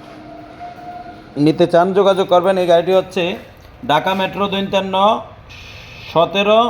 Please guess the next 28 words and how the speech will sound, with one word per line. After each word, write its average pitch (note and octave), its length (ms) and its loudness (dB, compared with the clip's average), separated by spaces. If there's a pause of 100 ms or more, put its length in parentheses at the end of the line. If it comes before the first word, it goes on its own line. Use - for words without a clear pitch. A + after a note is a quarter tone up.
(760)
ঢাকা D#3 260 0
মেট্রো G3 240 0
দৈন্তান্ন G3+ 380 -2 (180)
ষোলো F#3+ 260 0 (160)
সতেরো G3+ 400 0 (1200)
এগারো, D3 240 2 (220)
ষোলো E3+ 240 -2 (120)
সতেরো F#3 280 -2 (100)
এগারো F#3 240 2
এই F#3 120 -2
গাড়িটি, F3+ 300 2 (640)
হেডলাইটগুলি F#3 720 0
নতুন, E3 240 -2 (500)
গাড়িটি D3+ 240 2 (100)
একদম E3 240 0
ফ্রেশ F3+ 180 2 (100)
অবস্থা G3 240 2 (100)
আছে। G#3 180 2 (920)
যারা D#3+ 200 6
এই F#3 80 4
গাড়িটি F3+ 260 4
নিতে F#3 260 2
চান, F#3 120 4 (100)
যোগাযোগ F#3 340 2
করবেন। F#3+ 240 4 (120)
ইএক্স F#3+ 240 2
টুর G3+ 200 0
বডি, C3+ 200 2